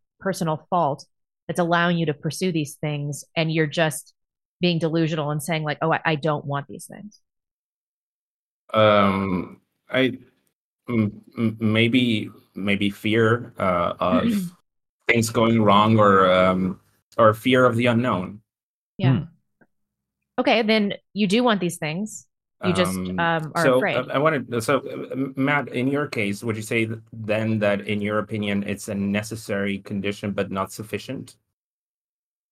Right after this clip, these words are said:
Speaker 2: for happiness or, or for
Speaker 3: Necessary but not
Speaker 2: purpose?
Speaker 3: sufficient? Well, no, I do think it is sufficient. Um, I think it's both
Speaker 2: Oh, you think it's
Speaker 3: necessary
Speaker 2: sufficient?
Speaker 3: and sufficient.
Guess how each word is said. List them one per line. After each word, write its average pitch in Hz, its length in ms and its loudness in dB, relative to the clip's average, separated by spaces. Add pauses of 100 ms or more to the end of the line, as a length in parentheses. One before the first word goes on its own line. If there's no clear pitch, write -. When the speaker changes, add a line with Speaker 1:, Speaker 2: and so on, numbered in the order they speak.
(540)
Speaker 2:
for - 160 -4
happiness 110 480 -4
or, 104 160 0
or - 40 2
for - 60 6
Speaker 3:
Necessary 170 600 4
but 123 200 0
not 120 240 2
Speaker 2:
purpose? 113 140 6
Speaker 3:
sufficient? 123 360 0 (140)
Well, 135 120 2
no, 151 120 6
I 131 100 6
do 127 220 4
think 139 200 2
it 82 100 -4
is 76 140 -6
sufficient. 80 560 -8 (280)
Um, 85 580 -4 (100)
I 127 60 4
think 139 140 4
it's 110 120 0
both 120 240 2
Speaker 2:
Oh, 127 40 4
you 117 80 4
think 123 100 4
it's 113 60 4
Speaker 3:
necessary 123 440 4
Speaker 2:
sufficient? 110 120 -4 (100)
Speaker 3:
and 156 180 4
sufficient. - 580 0